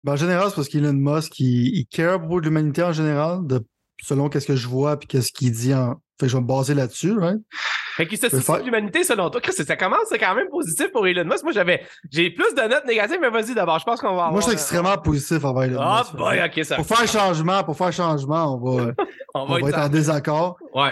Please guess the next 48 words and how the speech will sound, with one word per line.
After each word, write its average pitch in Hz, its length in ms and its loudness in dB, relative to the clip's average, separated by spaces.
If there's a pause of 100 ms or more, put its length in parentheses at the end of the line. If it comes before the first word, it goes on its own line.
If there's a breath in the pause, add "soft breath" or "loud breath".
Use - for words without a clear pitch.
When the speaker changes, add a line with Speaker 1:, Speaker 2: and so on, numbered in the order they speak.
(140)
Speaker 1:
Ben, 151 120 -2
en - 20 2
général, 185 400 2
si 240 120 -10
tu 175 60 -6
l'écoutes 175 200 0
dans 190 100 2
les 147 100 0
entrevues, 143 520 0
genre, 135 160 2
tu - 60 -6
sais, 156 60 2
la 139 80 2
raison 147 220 2
pour 151 80 0
qu'il 131 100 -4
va 135 60 2
aller 135 100 4
sur 131 200 0
Mars, 135 280 2
parce 127 140 -2
qu'il 127 100 -6
dit 127 80 2
que 143 100 2
probablement 127 440 2
si 143 120 -4
on 139 80 2
se 123 100 -2
détruit 131 480 2 (720 loud breath)
pas, 160 200 2
genre, 147 160 0
va 135 80 0
falloir 147 260 0
qu'on 147 140 0
expande. 175 680 0
Fait 135 140 -4
que - 60 -12
tu - 40 -14
vois 170 120 2
qu'il 185 80 0
y - 0 -
a 135 40 -2
comme 143 140 0
genre 147 120 2
une 143 80 2
certaine 156 320 0
passion 156 460 0
vers 139 360 0